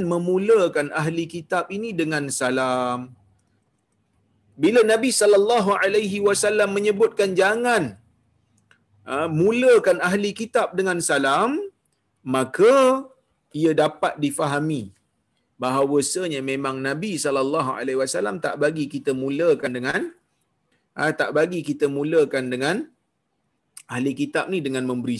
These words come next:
salam, eh, dengan memberi salam. Jadi tuan-tuan dan puan-puan rahmati Allah sekalian, jadi kalau kita nampak orang yang bukan Islam,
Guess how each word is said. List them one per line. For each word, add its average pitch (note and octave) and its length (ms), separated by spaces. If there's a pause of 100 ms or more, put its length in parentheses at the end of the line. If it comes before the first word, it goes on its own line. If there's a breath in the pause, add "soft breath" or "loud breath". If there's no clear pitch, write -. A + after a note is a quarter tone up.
salam, A2+ 680
eh, C#3+ 160
dengan B2 220
memberi A2+ 340
salam. A2 260 (160)
Jadi D#3+ 120 (100)
tuan-tuan G3 320
dan D#3+ 180
puan-puan D#3+ 380
rahmati C#3+ 400 (100)
Allah C3+ 240
sekalian, C3 680 (880 soft breath)
jadi E3 220
kalau F3 240
kita E3 240
nampak G3+ 320 (100)
orang D#3+ 280
yang D3+ 160
bukan D3+ 180 (120)
Islam, C#3+ 360